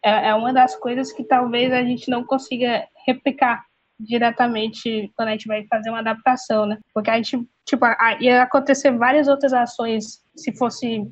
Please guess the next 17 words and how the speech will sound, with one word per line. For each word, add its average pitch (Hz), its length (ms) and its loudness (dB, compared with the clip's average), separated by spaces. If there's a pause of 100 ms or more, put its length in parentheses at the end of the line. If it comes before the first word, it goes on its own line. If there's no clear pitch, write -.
(120)
só 240 160 2
uma 254 160 -2
câmera 240 440 2
fixa 240 340 -4
lá 208 160 0
o 208 60 -6
tempo 220 220 -8
inteiro, 214 300 -4
né? 196 100 -8
Não 208 140 -6
seria 220 300 -2
só 220 180 0
essas 220 300 -4
três 220 280 -2
ações. 202 540 -4 (540)
E 220 60 -2
aí 214 160 0